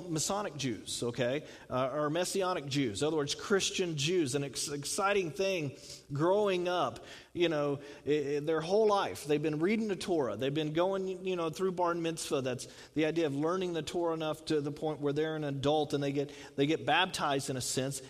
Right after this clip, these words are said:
And after that, they start answering for their own actions. Uh, I think we, you know, we expect now, like, thirty-year-olds to finally answer for their own actions. These were thirteen and fourteen-year-olds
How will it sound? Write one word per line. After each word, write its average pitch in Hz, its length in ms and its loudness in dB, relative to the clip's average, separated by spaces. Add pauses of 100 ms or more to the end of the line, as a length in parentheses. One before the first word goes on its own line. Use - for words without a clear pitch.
(200)
And 143 140 2
after 175 320 0
that, 175 380 -2
they 160 120 4
start 175 380 -2
answering 165 360 -4
for 147 200 -4
their 143 220 0
own 147 160 -2
actions. - 720 -8 (500)
Uh, 123 60 -8
I 117 240 -6
think 139 280 -4
we, 123 160 -10 (180)
you 156 120 -4
know, 139 80 -2
we 139 340 -2
expect 170 480 0
now, 151 260 2
like, 123 200 -2
thirty-year-olds 151 720 2
to 131 80 -4
finally 131 300 0
answer 127 240 -2
for 123 100 -6
their 120 320 -2
own 131 160 0
actions. 123 540 -4 (500)
These 170 160 6
were 175 100 4
thirteen 175 640 0
and 143 160 0
fourteen-year-olds 143 920 -2